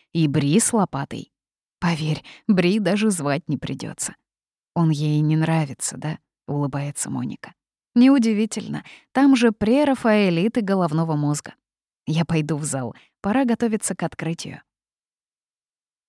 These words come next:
Флоренс обнимает ее, задерживаясь на пару секунд. «Спасибо, что ты рядом», произносит она. Открыв дверь,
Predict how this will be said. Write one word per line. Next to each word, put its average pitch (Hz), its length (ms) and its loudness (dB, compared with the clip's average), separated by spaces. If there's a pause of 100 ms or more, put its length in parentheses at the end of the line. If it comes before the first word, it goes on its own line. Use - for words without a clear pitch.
(120)
Флоренс 190 500 2
обнимает 190 560 2
ее, 139 300 -6
задерживаясь 147 800 -4
на 143 100 -2
пару 147 240 -6
секунд. - 560 -10 (640)
«Спасибо, 160 540 -2
что 151 220 -4
ты - 160 -4
рядом», 143 400 -8 (260)
произносит 139 640 -4
она. 151 260 -8 (840)
Открыв 143 440 -6
дверь, 180 300 0